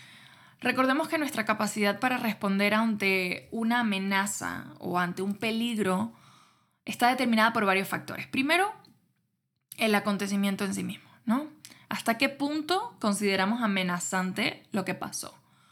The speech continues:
¿Cuánto duró eso que pasó? ¿Con qué frecuencia ocurrió? ¿No? Estos acontecimientos amenazadores que son muy intensos y que son continuos,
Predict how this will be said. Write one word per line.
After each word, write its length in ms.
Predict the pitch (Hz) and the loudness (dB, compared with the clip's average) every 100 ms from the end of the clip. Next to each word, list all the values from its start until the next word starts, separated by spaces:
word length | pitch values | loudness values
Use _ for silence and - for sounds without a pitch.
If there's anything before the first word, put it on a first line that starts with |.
| _ _ | _ _
¿Cuánto 440 | - 214 220 220 262 | 2 4 4 0 0
duró 440 | 226 196 202 220 | 2 2 4 2
eso 220 | 226 226 | 2 -2
que 120 | 208 170 | -6 -6
pasó? 360 | - - - - | -8 -12 -14 -4
¿Con 200 | 202 202 | -2 -2
qué 100 | 226 | -2
frecuencia 600 | - 262 254 233 254 247 | -4 -2 0 0 0 -4
ocurrió? 600 | - 196 202 208 - 220 _ _ _ _ _ | -4 -6 -2 -2 -4 -8 _ _ _ _ _
¿No? 340 | 107 104 269 - - - - - - - - - | -4 -4 -4 -10 -20 -20 -20 -20 -20 -20 -20 -2
Estos 320 | 220 214 277 | -2 0 0
acontecimientos 800 | 277 220 214 220 214 214 220 277 | 2 0 0 0 4 4 4 0
amenazadores 880 | 269 208 190 196 190 196 220 233 - - | 2 2 2 2 4 4 2 0 -6 -6
que 80 | |
son 260 | 202 208 202 | -2 0 0
muy 240 | 220 214 | 2 2
intensos 640 | 226 208 190 190 214 262 - | 2 2 0 0 -2 -4 -4
y 100 | 202 | -4
que 100 | 190 | -4
son 180 | 202 196 | -2 0
continuos, 720 | 214 214 226 208 196 226 - | 2 2 4 2 2 -2 -6